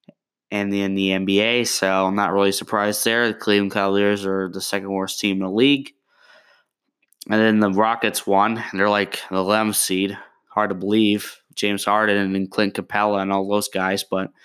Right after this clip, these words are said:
they're hundred tw-, they won a hundred twenty-one on the one oh five against the Bulls, who,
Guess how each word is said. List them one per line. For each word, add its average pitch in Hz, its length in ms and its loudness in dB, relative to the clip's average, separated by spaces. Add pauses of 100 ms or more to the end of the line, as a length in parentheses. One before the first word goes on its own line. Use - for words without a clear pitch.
(360)
they're 101 120 -2
hundred 104 400 0
tw-, - 220 -12 (320)
they 101 80 -2
won 101 200 0
a 98 40 -2
hundred 101 280 -2
twenty-one 98 760 0 (220)
on 92 200 -8
the 92 80 -6
one 95 200 0
oh 95 100 0
five 98 320 -2
against 95 400 -4
the 90 60 -4
Bulls, 98 500 2
who, 95 280 0